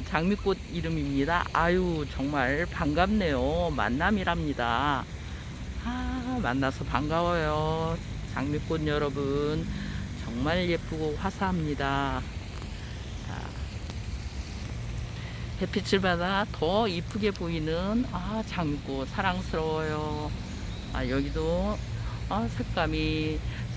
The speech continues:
새로운 것과 조금 진한 것의 색감이 대비가 됩니다. 아름다운 장미 광장을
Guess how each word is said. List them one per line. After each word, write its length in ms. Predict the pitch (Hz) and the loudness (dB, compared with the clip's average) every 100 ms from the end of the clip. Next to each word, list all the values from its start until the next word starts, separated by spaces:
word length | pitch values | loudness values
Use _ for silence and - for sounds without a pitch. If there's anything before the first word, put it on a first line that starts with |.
| - | -2
새로운 460 | 180 175 170 165 | 0 2 2 2
것과 480 | 151 147 - 170 165 170 | 2 0 2 4 4 2
조금 680 | 165 156 165 160 160 156 156 | -2 -2 -2 -4 -2 -2 -2
진한 400 | - 160 156 151 | -2 0 0 0
것의 540 | 139 143 - 190 196 196 - - | 0 -2 0 0 -2 -4 -6 -6
색감이 580 | 143 - 143 143 143 131 | -4 -2 0 2 4 2
대비가 380 | - 131 151 170 | 0 0 0 0
됩니다. 880 | 156 156 147 135 127 127 147 190 214 - - - - - - - - - - - - - - - - - - - - - | 0 0 0 2 2 2 2 0 0 -4 -6 -8 -8 -8 -8 -8 -8 -10 -10 -10 -10 -10 -8 -8 -10 -10 -10 -10 -8 0
아름다운 920 | 143 175 180 170 165 185 226 247 247 | 0 2 2 2 4 4 4 4 2
장미 460 | - 151 143 147 | 0 2 4 2
광장을 840 | 143 151 135 139 131 139 175 196 | 0 0 0 0 2 2 2 -2